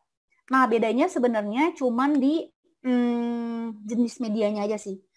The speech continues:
Karena kalau misalkan copywriter itu kebanyakan, eh,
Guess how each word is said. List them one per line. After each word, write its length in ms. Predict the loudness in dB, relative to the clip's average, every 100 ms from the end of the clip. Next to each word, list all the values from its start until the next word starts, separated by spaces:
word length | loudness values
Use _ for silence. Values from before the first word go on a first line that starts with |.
| -18 -14 0
Karena 380 | 2 4 2 0 -8 _ _
kalau 240 | 2 4
misalkan 320 | 0 -2 -4
copywriter 560 | -2 -2 0 0 0 -2
itu 300 | -4 -2 4 6
kebanyakan, 760 | 6 4 4 0 0 4 4 4
eh, 280 | 4 6 6